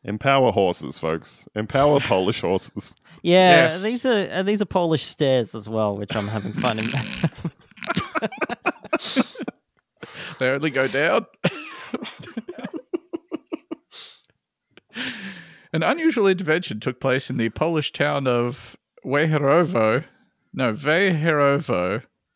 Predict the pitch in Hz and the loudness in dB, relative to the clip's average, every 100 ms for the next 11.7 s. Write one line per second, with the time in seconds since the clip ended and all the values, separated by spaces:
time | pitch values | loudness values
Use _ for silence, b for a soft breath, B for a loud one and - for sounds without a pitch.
0 | _ - 101 101 98 95 - 117 113 107 | _ -4 0 2 0 -2 -4 -2 -2 -2
1 | 110 _ _ _ - 156 180 151 - 139 | -8 _ _ _ -4 -2 -2 -4 -2 0
2 | 131 110 123 - 127 - 110 123 160 175 | 0 -2 -8 -6 -6 -4 -2 -2 -2 -2
3 | 147 127 113 156 175 - - - 123 120 | -2 -4 -2 -2 -2 -6 -10 -4 -4 -2
4 | 110 113 - 117 - 202 175 117 92 - | -4 -4 -6 -6 0 0 0 -4 -6 -10
5 | _ b b b b b b b - 107 | _ b b b b b b b -10 -8
6 | - 110 - 101 104 104 120 147 - 139 | -6 -8 -8 -8 -6 -4 -2 -2 -4 -4
7 | 127 - 135 143 143 139 135 120 120 - | -4 -4 -4 -2 -2 -2 -4 -6 -8 -6
8 | - 160 180 180 151 147 135 123 - 143 | 0 2 2 2 2 2 0 -4 0 0
9 | 120 127 - 123 - 135 135 123 120 113 | 0 -4 -4 -6 -2 -2 0 0 0 0
10 | 107 92 - _ _ - 117 101 101 78 | -2 -4 -10 _ _ -2 -2 -2 -4 -2
11 | 80 80 78 76 73 71 71 | 0 0 0 0 -2 -4 -8